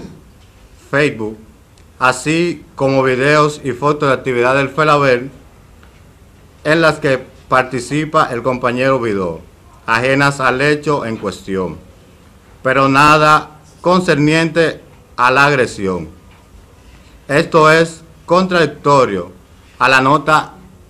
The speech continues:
que escribió Camaño, acusando a una banda de delincuentes llamado Los Topos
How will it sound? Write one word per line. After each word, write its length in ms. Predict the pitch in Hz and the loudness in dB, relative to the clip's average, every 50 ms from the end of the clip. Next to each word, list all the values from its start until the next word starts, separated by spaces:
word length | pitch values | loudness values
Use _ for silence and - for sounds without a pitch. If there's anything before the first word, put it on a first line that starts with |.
| - - | -10 -6
que 120 | 131 131 | -4 -4
escribió 420 | 123 123 127 123 127 135 139 139 | -4 -4 -6 -4 0 0 0 0
Camaño, 600 | 135 139 127 123 120 117 110 104 95 90 90 85 85 - - - - - - - - - - - - - - - - - - - | 0 0 0 2 2 2 2 0 -2 -6 -8 -12 -16 -20 -20 -20 -20 -20 -20 -20 -20 -20 -20 -20 -20 -20 -20 -20 -20 -10 -2 2
acusando 880 | 156 180 180 175 175 170 - 160 156 151 143 135 123 117 113 113 - - | 2 2 2 2 -2 0 2 4 4 4 4 4 2 0 -2 -2 -2 0
a 140 | 123 127 139 | 2 4 4
una 200 | 170 185 175 151 | 4 4 4 4
banda 280 | 151 170 175 165 156 | 4 4 4 4 2
de 60 | 147 143 | 2 2
delincuentes 640 | 143 147 139 120 - 143 143 139 127 107 123 117 110 | 2 0 -2 -2 -2 -2 -2 -2 -2 -4 -6 -6 -4
llamado 360 | 117 113 120 131 139 139 131 | -4 -2 0 0 0 0 0
Los 300 | 127 139 151 156 151 - | 0 0 0 -2 -2 -4
Topos 520 | - 139 131 107 - 104 101 104 - - | -4 -2 -2 -4 -4 -8 -10 -12 -12 -18